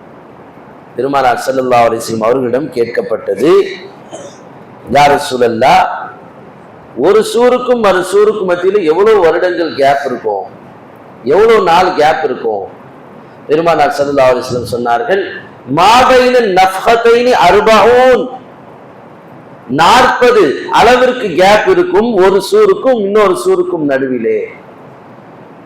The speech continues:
சஹாபாக்கள் கேட்டார்கள், "யா ரசூலல்லாஹ், அர்பஊன சாஆ, நாற்பது மணி நேரமா?" "இல்லை." "எவ்வளவு நேரம் யா ரசூலல்லாஹ்?" "நாற்பது மாதங்களா?" "இல்லை." அடுத்து கேட்டார்கள்,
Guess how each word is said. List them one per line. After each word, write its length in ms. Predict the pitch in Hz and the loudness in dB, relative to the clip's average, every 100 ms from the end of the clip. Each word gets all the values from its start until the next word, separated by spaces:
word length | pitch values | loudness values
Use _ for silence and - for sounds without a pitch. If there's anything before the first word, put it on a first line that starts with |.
| - | -6
சஹாபாக்கள் 640 | 127 - 180 175 156 139 127 | -2 2 2 2 0 -2 -4
கேட்டார்கள், 480 | 143 151 135 135 | -4 0 -2 -2
"யா 120 | 120 127 | 0 0
ரசூலல்லாஹ், 520 | 139 - 156 190 190 - | 0 -4 -2 0 2 2
அர்பஊன 580 | 147 175 202 202 202 - | 0 2 0 2 0 0
சாஆ, 480 | 175 - 175 214 202 | 2 4 4 4 4
நாற்பது 460 | 143 170 - 196 185 | 2 0 0 -2 -2
மணி 220 | 156 180 | -2 0
நேரமா?" 460 | 196 208 202 196 196 190 - - - - - - - - - - - - | 2 2 2 2 2 0 -6 -16 -20 -20 -20 -20 -20 -20 -20 -20 -12 -8
"இல்லை." 420 | 123 127 120 113 107 95 87 - - - - - - - | -6 -4 -2 -2 -4 -10 -12 -18 -20 -20 -20 -20 -14 -4
"எவ்வளவு 280 | 151 202 | 0 2
நேரம் 280 | 196 175 160 | 2 2 2
யா 80 | 139 127 | 2 0
ரசூலல்லாஹ்?" 480 | 117 113 104 101 | -4 -8 -6 -6
"நாற்பது 580 | 101 135 190 - - 190 160 | -2 0 0 0 -2 -2 0
மாதங்களா?" 720 | 139 170 233 220 196 180 160 135 - - - - - - | 2 4 4 2 2 4 4 2 0 -8 -14 -18 -20 -6
"இல்லை." 460 | 196 196 151 139 123 107 87 - - - - - - - | -4 -2 0 0 0 -6 -12 -20 -20 -20 -20 -20 -20 -8
அடுத்து 320 | - 185 - | -2 -2 -2
கேட்டார்கள், 600 | 202 180 175 165 151 147 | -2 0 2 2 2 0